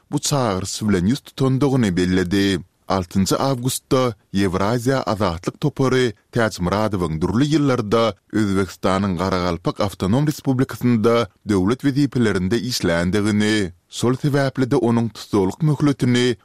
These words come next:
бу көрүнүшлүү дүзөтүш мерkezләрендә кечирмәгә тиешледигин аныктады. Тәҗмурадов эки мең егерменче елда Каракалпакстанда болон хөкүмәт каршы көпчүлүктүн протестлардагы ролу үчүн он алты ел төрмө тустуулугуна хөкүм эдилипти.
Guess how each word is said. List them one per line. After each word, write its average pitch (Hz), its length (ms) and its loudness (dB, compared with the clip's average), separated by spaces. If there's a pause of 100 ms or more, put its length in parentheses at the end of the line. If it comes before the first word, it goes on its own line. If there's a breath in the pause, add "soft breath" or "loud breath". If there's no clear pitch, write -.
бу 147 160 -4
көрүнүшлүү 107 560 0
дүзөтүш 101 400 0
мерkezләрендә 123 720 0
кечирмәгә 110 640 0
тиешледигин 139 800 0
аныктады. 95 720 0 (240)
Тәҗмурадов 110 800 0
эки - 160 -4
мең 107 240 2
егерменче 101 640 0
елда 127 300 0 (260)
Каракалпакстанда 95 1120 0
болон 127 400 0
хөкүмәт 90 400 -2
каршы 131 400 -2
көпчүлүктүн 95 640 -2
протестлардагы 120 960 0
ролу 107 400 2
үчүн 120 400 0 (160)
он 101 240 2
алты 82 320 -2
ел 151 160 2
төрмө 117 400 0
тустуулугуна 120 720 2
хөкүм 107 300 0
эдилипти. 95 760 0